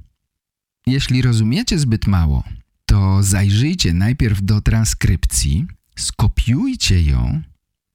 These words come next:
na przykład do czatu G P T i poproście o przetłumaczenie na swój język. Przeczytajcie to tłumaczenie, a potem zacznijcie słuchać po polsku. Nawet kilka razy.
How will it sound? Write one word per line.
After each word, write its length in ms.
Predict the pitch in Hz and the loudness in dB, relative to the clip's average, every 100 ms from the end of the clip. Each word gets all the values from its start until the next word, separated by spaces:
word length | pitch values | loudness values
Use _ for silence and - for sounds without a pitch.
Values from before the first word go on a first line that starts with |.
| _ | _
na 100 | 254 | -6
przykład 480 | - 285 - 82 73 | -4 -6 -2 -2 0
do 380 | 90 95 95 98 - | 0 2 0 -2 -2
czatu 420 | - 104 - 107 - - - _ 101 | -2 -2 -2 -4 -4 -16 -20 _ -2
G 200 | 104 117 | -2 0
P 160 | 107 | -2
T 140 | - 87 82 202 _ _ _ _ | 0 0 0 -2 _ _ _ _
i 160 | 139 233 | -6 -4
poproście 800 | 220 180 - 101 87 - 117 190 _ | -4 -2 -2 0 0 0 -2 -4 _
o 180 | 95 117 | -2 0
przetłumaczenie 840 | - 151 - 143 135 131 85 95 123 | -2 -2 -2 0 -2 0 0 0 0
na 220 | 104 113 | 0 0
swój 400 | - - 101 123 | -2 0 0 0
język. 560 | 185 254 104 58 - - _ - - - - | -2 0 0 -2 -6 -20 _ -18 -16 -16 -12
Przeczytajcie 720 | - 104 - 87 120 135 - 87 | -4 -2 -2 0 0 0 0 0
to 160 | 120 | 0
tłumaczenie, 880 | - 117 101 87 - 73 65 87 202 - - - _ _ _ _ _ _ _ _ _ - | 0 0 2 0 2 0 0 0 -2 -8 -20 -20 _ _ _ _ _ _ _ _ _ -6
a 80 | 123 | -2
potem 380 | 78 69 101 | -2 0 2
zacznijcie 600 | 101 107 67 71 76 85 | 2 0 0 0 2 0
słuchać 560 | 92 82 71 82 85 - - _ | 2 0 2 0 0 -6 -10 _
po 120 | - | -2
polsku. 540 | 101 127 127 - - - - - - - _ | 0 0 0 -2 -4 -8 -8 -10 -10 -14 _
Nawet 340 | - 294 311 - | -4 -4 -4 -4
kilka 340 | 277 - 226 | -4 -2 -2
razy. 380 | 247 226 107 | -2 0 0